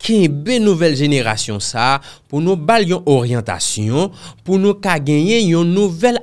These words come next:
Ayiti? Nouvèl Ayiti a, li posib,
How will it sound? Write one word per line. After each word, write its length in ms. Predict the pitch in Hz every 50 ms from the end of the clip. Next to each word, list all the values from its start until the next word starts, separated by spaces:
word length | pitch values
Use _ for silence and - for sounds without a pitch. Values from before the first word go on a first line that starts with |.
| -
Ayiti? 640 | 208 208 226 226 214 - - 269 277 269 196 143 - - - _ _ _ _ - - - -
Nouvèl 380 | 165 214 233 214 277 285 277 -
Ayiti 400 | 254 254 233 214 - - 208 220
a, 120 | 202 175 160
li 240 | 160 202 247 285 277
posib, 640 | - - 202 180 160 135 - - 220 240 269 262